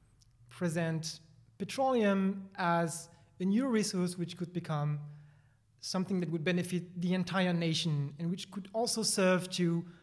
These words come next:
relieve Brazilian workers from hard work, you know, for example, from hard work on the plantation through the mechanization of agriculture, thanks to the use of fossil fuels, but also a resource whose benefits, whose economic benefits could be redistributed.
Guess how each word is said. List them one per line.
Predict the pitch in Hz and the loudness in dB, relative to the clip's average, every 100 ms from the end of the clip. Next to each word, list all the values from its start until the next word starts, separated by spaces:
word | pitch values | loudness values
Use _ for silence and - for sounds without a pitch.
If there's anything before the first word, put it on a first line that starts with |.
| - - | -20 -2
relieve | 202 220 233 226 - - - | 2 6 6 4 0 -10 -4
Brazilian | 190 190 185 180 | 0 2 4 4
workers | 170 170 170 160 160 | 2 2 0 -2 -2
from | 165 160 | -4 -2
hard | 151 170 147 | 0 -2 -2
work, | 170 190 277 - - - | 0 0 -2 -10 -16 -8
you | 160 | -4
know, | 180 233 | -4 -4
for | - 151 | -6 -4
example, | 143 151 147 | -4 -4 -6
from | 151 165 | -6 -8
hard | 156 165 151 | -8 -8 -4
work | 156 156 - | -4 -4 -6
on | 156 | -8
the | 147 | -8
plantation | 147 147 233 254 214 208 - - - - | -6 -6 -4 0 0 0 -4 -20 -20 -16
through | - 180 | -6 -2
the | 160 | 0
mechanization | 156 156 143 139 202 202 185 | 0 0 -2 -2 -2 0 -2
of | 180 | -2
agriculture, | 170 156 160 156 151 156 156 151 | -6 -6 -4 -6 -4 -4 -4 -4
thanks | - 175 175 | 0 2 2
to | 180 | -2
the | 151 | -4
use | 143 143 139 | -4 -6 -8
of | |
fossil | - 202 196 | -6 -6 -6
fuels, | - 165 160 156 - - - - - _ _ _ | -4 -2 0 -2 -8 -20 -20 -20 -20 _ _ _
but | 202 202 - | 0 0 0
also | 208 214 220 196 190 196 202 - - - _ | -2 0 2 4 4 2 -2 -12 -20 -20 _
a | 180 | 2
resource | 208 202 202 190 190 | 2 4 2 0 0
whose | 175 190 - - - - - 147 | 0 0 -2 -10 -18 -20 -20 -4
benefits, | 208 247 - 151 131 - - | 0 0 -2 -4 -6 -10 -12
whose | 156 151 | -10 -6
economic | 175 175 165 | -2 -2 0
benefits | 170 165 143 - | -4 -4 -8 -10
could | - 156 | -8 -6
be | 165 | -4
redistributed. | 165 196 170 - 160 165 156 - - - | -2 -2 -2 -4 -10 -10 -12 -16 -18 -18